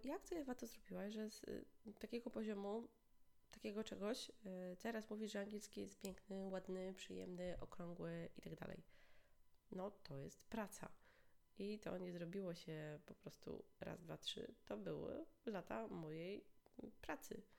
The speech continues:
Y, i poświęcenia swojego czasu, poświęcania zasobów. Oczywiście to były też zasoby finansowe, no bo za te wszystkie zajęcia dodatkowe trzeba było, e, płacić, więc, y, mm, to był swojego rodzaju proces. Ale jeżeli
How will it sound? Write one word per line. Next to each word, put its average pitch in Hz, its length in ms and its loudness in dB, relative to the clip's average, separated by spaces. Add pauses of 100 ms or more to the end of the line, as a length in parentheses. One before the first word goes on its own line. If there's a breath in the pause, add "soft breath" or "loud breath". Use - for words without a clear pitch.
(1000 loud breath)
Y, 175 140 2 (280)
i 208 280 6
poświęcenia 185 520 0
swojego 180 300 0
czasu, 170 280 -2
poświęcania 170 540 0
zasobów. 165 500 -2
Oczywiście - 440 0
to - 140 -12
były 160 180 4
też 165 140 2
zasoby 160 340 -2
finansowe, 165 600 2
no 156 100 0
bo 165 100 -2
za 160 100 2
te 160 120 -8
wszystkie - 360 -4
zajęcia 160 380 0
dodatkowe 156 520 -2
trzeba - 280 0
było, 156 320 2 (540 loud breath)
e, 151 180 2 (120)
płacić, - 520 2 (560 loud breath)
więc, 196 520 4
y, 202 380 4 (220)
mm, 196 360 0
to 175 120 0
był 196 320 2
swojego 185 340 0
rodzaju 175 300 0
proces. - 540 0 (640 loud breath)
Ale 180 200 4
jeżeli 302 320 4